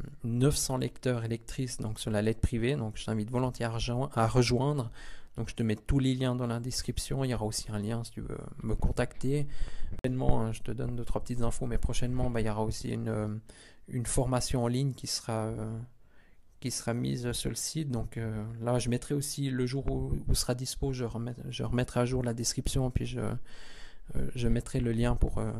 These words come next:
cette formation. Et, et voilà, je crois que je, j'ai à peu près tout dit. Euh, ouais, aussi peut-être un autre truc, c'est vrai que, ben, que,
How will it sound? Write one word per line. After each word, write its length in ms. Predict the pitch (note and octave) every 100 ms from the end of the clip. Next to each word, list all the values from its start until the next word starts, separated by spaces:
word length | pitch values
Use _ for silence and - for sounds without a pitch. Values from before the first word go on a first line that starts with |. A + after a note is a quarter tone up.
| A#2 -
cette 260 | - -
formation. 680 | A#2 A2+ A2+ - B2+ C3+ C#3+ - - - - - -
Et, 460 | A#2+ A2+ A2+ A2 - B2+
et 80 |
voilà, 320 | A#2 A#2+ E3 C#3
je 100 | A2+
crois 220 | - C3
que 240 | - A#2+
je, 140 | A#2 A#2+ G#2+ C3 C3 - - B2+
j'ai 100 | A2+
à 60 |
peu 140 | - B2+
près 180 | A#2+
tout 180 | - C3
dit. 320 | A#2 C3 C#3+ D3 - - - - - - -
Euh, 560 | A2+ G#2+ A2 A2+ G#2+ G#2+ G#2 G#2+ A#2 A#2 - - _ _ - - E3 D3+ C#3
ouais, 260 | A#2 A#2
aussi 300 | B2+ A#2+ -
peut-être 280 | - B2 -
un 120 | B2
autre 160 | C3+ C#3
truc, 240 | C3+ C#3
c'est 100 | B2
vrai 140 | A2+ A#2
que, 100 | B2
ben, 180 | A2+
que, 260 | A2 G#2+